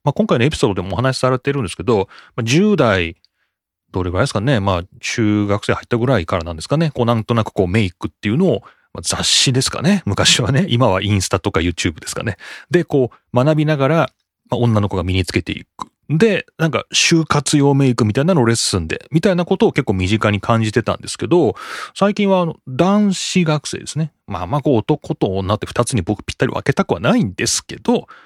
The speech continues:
まあ、便宜上ですね。まあ、二つに分けてお話ししますと、まあ、男子学生も最近は、そのメイクレッスンっていうのが、先生あるんですよ、みたいな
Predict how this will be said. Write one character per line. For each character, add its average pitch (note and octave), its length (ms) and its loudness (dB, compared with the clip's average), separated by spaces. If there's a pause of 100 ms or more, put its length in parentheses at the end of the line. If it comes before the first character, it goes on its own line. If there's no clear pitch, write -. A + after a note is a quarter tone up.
(260)
ま G2+ 140 -2
あ、 - 60 -8 (320)
便 G2+ 140 0
宜 F#2 120 -2
上 G2 180 2
で A#2+ 100 2
す - 100 -8
ね。 E3+ 220 -2
ま G2 80 0
あ、 D#2+ 100 -8 (240)
二 - 180 -2
つ - 80 -12
に F#2+ 80 -2
分 G2+ 140 0
け G#2 80 -2
て F#2+ 100 -4
お F#2 60 -2
話 G#2+ 240 0
し - 60 -2
し G#2 60 -6
ま D3 120 -2
す - 100 -8
と、 A#3 220 -4 (260)
ま F2 140 -10
あ、 - 60 -14
男 F#3 260 2
子 G#3 180 0
学 A3 240 0
生 E3+ 300 0
も F#3+ 140 2
最 C#3 260 -2
近 C#3 180 -2
は、 E3 200 0 (280)
そ - 140 -4
の F2+ 80 -2
メ A2 160 2
イ G#2 80 0
ク G#2 140 -4
レ B2+ 100 4
ッ - 20 2
ス - 380 -4
ン - 20 -8
っ - 20 -20 (140)
て - 80 -10
い A2+ 40 -2
う - 20 2
の G#3 80 2
が、 - 140 0 (520)
先 G2 180 0
生 G#2+ 120 2
あ G2+ 120 6
る C#3 120 2
ん B2 40 0
で G2+ 60 0
す - 140 0
よ、 E2+ 200 -2
み - 60 -20
た - 140 -10
い - 20 -16
な - 140 -20